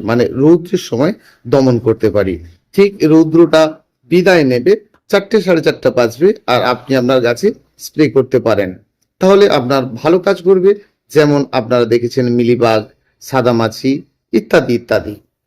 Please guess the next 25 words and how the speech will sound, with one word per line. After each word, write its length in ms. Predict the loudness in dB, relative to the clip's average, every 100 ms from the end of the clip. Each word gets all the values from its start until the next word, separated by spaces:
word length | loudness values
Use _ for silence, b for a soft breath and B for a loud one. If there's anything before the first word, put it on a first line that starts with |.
| _ _
সেক্ষেত্রে 560 | 0 0 2 -2 2 2 2
আমরা 180 | -2 0 -2 0
অনেক 160 | -2 -2 -4 -4
ওষুধ 200 | -4 -4 0
জেনেছি 380 | 0 -2 -4 -10 -10 b b
যে 120 | -8 -8 0 0
এই 80 | 2
ধরনের 320 | 2 2 2 2
মাইট 180 | 2 0 -2
পোকার 260 | -2 -2 -2 -4
ওষুধ 200 | -6 -4 -4
যদি 140 | 0 0 0
আমরা 180 | 0 0
দিতে 200 | -4 -4 -4
চাই, 140 | 0 -2 B B B -4
সেটা 240 | 0 0 0
আমরা 200 | 0 0 -2 0
জেনেছি 380 | -2 -2 -4 -10 b b -8
যে 80 | -4
ফেন্ডাল 300 | 0 2 2 2
নামে 160 | 0 0
ওষুধ 200 | -2 -8 -6
দি-, 140 | -6
দিতে 200 | -6 -2 -2
পারি, 160 | 0